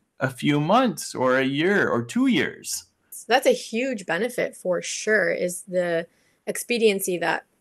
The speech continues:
Speaker 2: life coaching can provide. And, you know, one example, and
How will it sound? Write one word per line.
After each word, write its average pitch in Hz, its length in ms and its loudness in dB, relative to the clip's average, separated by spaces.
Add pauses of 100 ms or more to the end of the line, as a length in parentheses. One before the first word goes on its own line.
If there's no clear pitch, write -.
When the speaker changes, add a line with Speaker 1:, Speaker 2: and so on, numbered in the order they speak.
(100)
Speaker 2:
life 185 320 -2
coaching 170 520 -4 (600)
can 196 160 -2
provide. 170 560 0
And, 170 240 -2 (240)
you 202 80 -2
know, 190 120 2
one 202 160 2
example, 180 680 0
and 170 240 -4